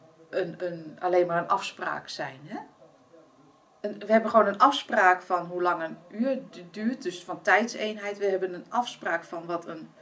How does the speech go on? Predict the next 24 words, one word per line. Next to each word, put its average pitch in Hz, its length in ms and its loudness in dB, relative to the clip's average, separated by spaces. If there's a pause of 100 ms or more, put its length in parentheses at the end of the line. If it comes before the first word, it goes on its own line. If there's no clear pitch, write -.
(260)
euro 208 600 2
waard 214 360 -4
is 247 180 -8
of 175 220 -6
welke 165 380 -2
rekeneenheid 196 800 -2
je 202 80 -10
gebruikt. 185 500 -6 (300)
We - 60 -8
hebben 214 200 6
afspraken, 208 580 4
dus 208 140 -8
er 233 60 -4
zijn 247 140 2
heel 262 160 2
veel 214 220 -4
afspraken, 185 800 -2
en, 226 180 6
maar 226 120 6
die 233 120 2
zien 294 220 6
we 254 80 2
als - 280 -2
feiten. 262 600 -6